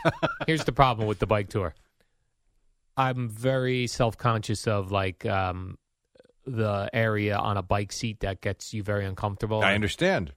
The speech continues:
Speaker 1: And I got enough mental
Speaker 2: Problems
Speaker 1: issues
Speaker 2: down there, yes.
Speaker 1: down there that I don't need that getting sore.
Speaker 2: Pete
Speaker 1: or
Speaker 2: Hoffman said that region hurt
Speaker 1: Yeah.
Speaker 2: him for a week and a half.
Speaker 1: Yeah, I'm not, I can't,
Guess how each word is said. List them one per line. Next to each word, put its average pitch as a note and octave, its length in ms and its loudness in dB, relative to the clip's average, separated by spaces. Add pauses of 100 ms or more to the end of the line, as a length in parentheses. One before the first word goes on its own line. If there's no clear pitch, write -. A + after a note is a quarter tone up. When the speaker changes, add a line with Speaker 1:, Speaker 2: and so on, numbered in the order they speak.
(120)
Speaker 1:
And G2+ 360 -6 (580)
I C3+ 120 2
got C3 100 2
enough G#2+ 600 0 (240)
mental A#2 220 6
Speaker 2:
Problems A#2 320 6
Speaker 1:
issues B2 120 6
Speaker 2:
down A#2 80 2
there, A#2 100 4
yes. G2+ 120 4
Speaker 1:
down A2+ 260 4
there A2 200 0
that G2+ 160 0
I G2+ 120 2
don't G2+ 180 -4
need F2+ 280 -10
that G2 360 -2 (800)
getting G2+ 260 -2
sore. F#2 680 -4
Speaker 2:
Pete D#3+ 200 4
Speaker 1:
or C3+ 40 8
Speaker 2:
Hoffman A#2+ 480 4
said G2+ 320 0
that A2+ 240 2 (200)
region G2+ 920 -2
hurt A2+ 220 2
Speaker 1:
Yeah. A#2+ 60 2
Speaker 2:
him F#2+ 160 2
for F#2+ 220 0
a F2 100 4
week F2 240 0
and F2+ 80 0
a D#2+ 40 2
half. G#2+ 80 2
Speaker 1:
Yeah, C3+ 120 2
I'm B2+ 80 -2
not, C3 140 4
I C3 80 2
can't, A#2+ 400 -2